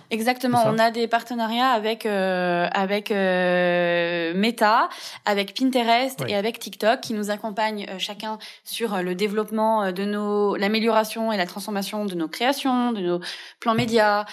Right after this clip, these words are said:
Speaker 1: euh, mais aussi du support au quotidien
Speaker 2: Mhm.
Speaker 1: et de la production, du coup, des assets. Et TikTok, par exemple, euh,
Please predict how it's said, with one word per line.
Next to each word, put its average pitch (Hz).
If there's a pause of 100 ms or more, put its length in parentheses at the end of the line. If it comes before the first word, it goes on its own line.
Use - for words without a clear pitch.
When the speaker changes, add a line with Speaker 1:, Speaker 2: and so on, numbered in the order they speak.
(240)
Speaker 1:
euh, 180
mais 214
aussi 196
du 190
support 190
au 190
quotidien 226
Speaker 2:
Mhm. -
Speaker 1:
et 208
de 208
la 151
production, -
du 196
coup, 208
des 196
assets. 214
Et 202
TikTok, 202
par 180
exemple, 196
euh, 165